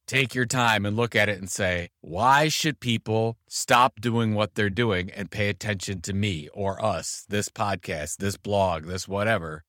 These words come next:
versus anything else they have to do?" 'Cause you are competing with everything.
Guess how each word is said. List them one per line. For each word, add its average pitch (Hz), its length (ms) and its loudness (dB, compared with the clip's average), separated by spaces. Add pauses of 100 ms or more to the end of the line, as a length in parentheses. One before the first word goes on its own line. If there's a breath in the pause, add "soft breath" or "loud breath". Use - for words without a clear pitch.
versus 101 440 -4
anything 107 440 0
else 92 220 -2
they 90 140 -4
have 87 220 -6
to - 80 -12
do?" 76 280 -12
'Cause 92 220 -6
you 95 120 -2
are 82 160 -4
competing 80 420 -8
with 76 140 -12
everything. - 380 -14